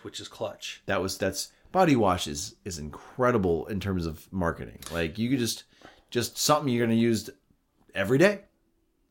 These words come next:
Speaker 2: And just be
Speaker 1: Everybody
Speaker 2: buying
Speaker 1: follows suit. uh, Like, uh, you got Dial and Head and Shoulders.
Speaker 2: Yeah.
Speaker 1: Everybody's got body wash now.
Speaker 2: Yeah, and the
Speaker 1: Dove.
Speaker 2: closest, the closest thing that, that was actually, like, the most manly was supposedly either,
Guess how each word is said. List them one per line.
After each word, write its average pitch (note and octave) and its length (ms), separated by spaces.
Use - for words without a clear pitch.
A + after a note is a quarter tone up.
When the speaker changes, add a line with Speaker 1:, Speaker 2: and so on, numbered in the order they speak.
Speaker 2:
And F#2 160
just F2 140
be D3 60
Speaker 1:
Everybody F#3 340
Speaker 2:
buying F3 80
Speaker 1:
follows F3 320
suit. E3+ 240
uh, D3+ 80
Like, A#2+ 260
uh, A#2 140
you C3 80
got A2+ 260
Dial C#3+ 800
and A2 300
Head C#3 180
and D3 120
Shoulders. A#2 240
Speaker 2:
Yeah. B2+ 60
Speaker 1:
Everybody's D#3+ 460
got A#2 240
body A2 200
wash G2 300
now. D#3+ 80
Speaker 2:
Yeah, F3+ 120
and D3 120
the D#3+ 80
Speaker 1:
Dove. C3 120
Speaker 2:
closest, D#3 400
the D3 80
closest G3+ 420
thing E3+ 240
that, E3 280
that A2+ 140
was A2 140
actually, A#2+ 540
like, G2 320
the F#2+ 100
most G2+ 800
manly A2 760
was F#2+ 240
supposedly G2 960
either, G2+ 440